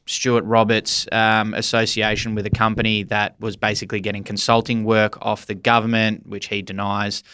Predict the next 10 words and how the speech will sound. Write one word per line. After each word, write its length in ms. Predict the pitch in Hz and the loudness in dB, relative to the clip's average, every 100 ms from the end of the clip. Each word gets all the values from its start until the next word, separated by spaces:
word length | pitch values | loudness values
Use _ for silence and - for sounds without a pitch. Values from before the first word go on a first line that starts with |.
| - | 0
All 140 | 147 151 | 6 8
that 180 | 135 | 8
sort 160 | 131 131 | 6 2
of 60 | 120 | 4
stuff 240 | 123 110 | 4 4
comes 260 | 120 113 113 | 2 4 6
up. 260 | 113 113 | 6 4
There's 200 | 127 123 | 0 -2
one 500 | 123 131 147 160 151 - | 2 6 6 4 -2 -2
about 520 | 113 123 117 117 - | 0 4 4 4 2